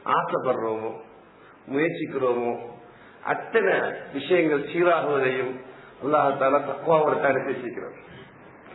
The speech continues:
தக்வா இருந்தால் தான் துன்யாவுடைய நிலைமைகளும் சீராகும். தக்வா இருந்தால் தான் ஆகத்துடைய மௌத்துக்கு பின்னாடி நிலைமை சீராகும். உலகத்தில் நாங்க எந்த நாட்டுக்கு போனாலும்,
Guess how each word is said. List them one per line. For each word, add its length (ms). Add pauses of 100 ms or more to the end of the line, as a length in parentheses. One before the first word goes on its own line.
(380)
தக்வா 360
இருந்தால் 440
தான் 160 (760)
துன்யாவுடைய 540
நிலைமைகளும் 580
சீராகும். 520 (760)
தக்வா 440
இருந்தால் 420
தான் 220 (640)
ஆகத்துடைய 680 (140)
மௌத்துக்கு 460
பின்னாடி 460
நிலைமை 340
சீராகும். 500 (1300)
உலகத்தில் 540
நாங்க 260 (880)
எந்த 240
நாட்டுக்கு 460
போனாலும், 540